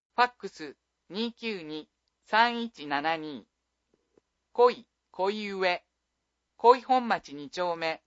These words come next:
七の十三。恋、恋東、恋上。電話、二七五零零八七。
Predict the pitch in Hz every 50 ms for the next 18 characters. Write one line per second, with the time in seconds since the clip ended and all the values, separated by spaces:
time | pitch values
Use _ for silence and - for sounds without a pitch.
0 | _ _ _ - 185 220 240 226 214 185 160 147 139 135 160 175 165 135 - -
1 | 127 131 131 120 - _ _ _ _ _ _ _ _ _ _ _ _ _ - -
2 | 233 220 180 117 - _ _ _ _ _ _ _ _ _ - 233 240 226 196 -
3 | - - 160 156 170 170 170 - - 160 160 156 _ _ _ _ _ _ _ _
4 | _ _ _ - - 180 190 208 202 196 190 185 185 180 170 160 - _ _ _
5 | _ _ _ _ _ _ _ _ _ _ _ _ _ _ - - 185 214 233 226
6 | 226 220 214 214 202 - _ _ _ _ _ - 185 220 240 247 247 240 233 208
7 | 175 139 113 - 143 139 - - _ _ _ _ _ _ _ - 156 190 220 240
8 | 240 240 240 226 190 160 - - 139 - - 160 165 165 160 139 120 117 -